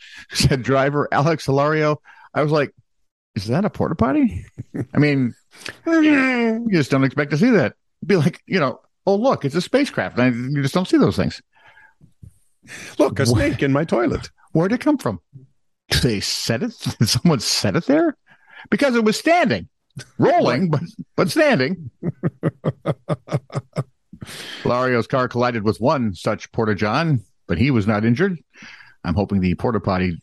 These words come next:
Speaker 1: didn't suffer too bad. Suppose if you just, you know,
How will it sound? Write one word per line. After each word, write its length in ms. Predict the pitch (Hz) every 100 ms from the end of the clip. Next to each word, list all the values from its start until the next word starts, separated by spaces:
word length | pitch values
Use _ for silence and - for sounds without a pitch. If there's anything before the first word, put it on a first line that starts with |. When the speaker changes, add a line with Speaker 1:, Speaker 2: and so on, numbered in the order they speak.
| -
Speaker 1:
didn't 220 | 101 92
suffer 300 | - 101 87
too 260 | - 143 117
bad. 380 | 98 104 143 107 - - _ _ _ - - - - -
Suppose 220 | 113 113
if 120 | 110
you 60 | 95
just, 200 | 98 -
you 80 | 95
know, 240 | 90 87